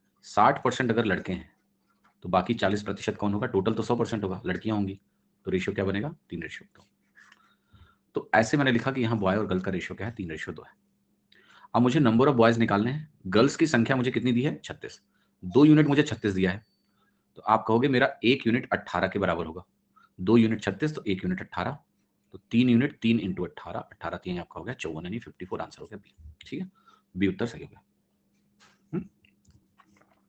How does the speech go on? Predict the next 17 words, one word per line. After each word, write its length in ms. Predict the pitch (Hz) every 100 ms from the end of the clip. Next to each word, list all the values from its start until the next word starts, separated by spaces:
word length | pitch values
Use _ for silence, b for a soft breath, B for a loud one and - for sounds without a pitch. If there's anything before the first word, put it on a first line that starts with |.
| _ _
Next 220 | 90 92 -
question 240 | 80 -
देखते 220 | - -
हैं। 80 | - _ _ _ _ _ _ B B B B B _
Next 140 | 104 -
question 220 | 98 95
देखिए 160 | 92 95
ध्यान 120 | 98
से, 120 | 147 - _ b b -
कह 100 | 117
रहा 100 | 139
है, 100 | 104
"difference 400 | 107 131 147 117
बताना 300 | 104 98 95
है 100 | 110
आपको 340 | 90 127 165 - _ _ _ _ -
between 400 | 90 92 104 139